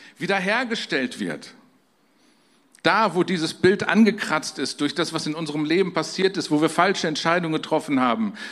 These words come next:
wo die Sünde einfach dieses Bild kaputt gemacht hat. Und das Ziel ist, dass wir Jesus ähnlicher werden. Indem wir immer wieder fragen,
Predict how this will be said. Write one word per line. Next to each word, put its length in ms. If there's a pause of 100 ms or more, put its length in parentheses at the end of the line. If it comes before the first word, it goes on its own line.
(200)
wo 240 (300)
die 60
Sünde 520
einfach 340
dieses 400
Bild 280
kaputt 360
gemacht 400
hat. 160 (1400)
Und 120
das 180
Ziel 320
ist, 400 (140)
dass 200
wir 60
Jesus 360
ähnlicher 440
werden. 340 (1500)
Indem 300
wir 80
immer 220
wieder 160
fragen, 560